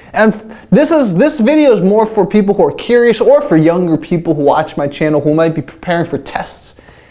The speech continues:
And the title of this video is How to Tell Your Photoceptors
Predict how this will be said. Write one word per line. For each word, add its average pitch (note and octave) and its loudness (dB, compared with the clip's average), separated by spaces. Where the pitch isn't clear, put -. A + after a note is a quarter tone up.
And G#3+ -2
the F3+ -2
title C4 0
of B3 0
this A3 -2
video G3 4
is - -6
How F3 -4
to G3+ 2
Tell - -4
Your E3+ 0
Photoceptors - -4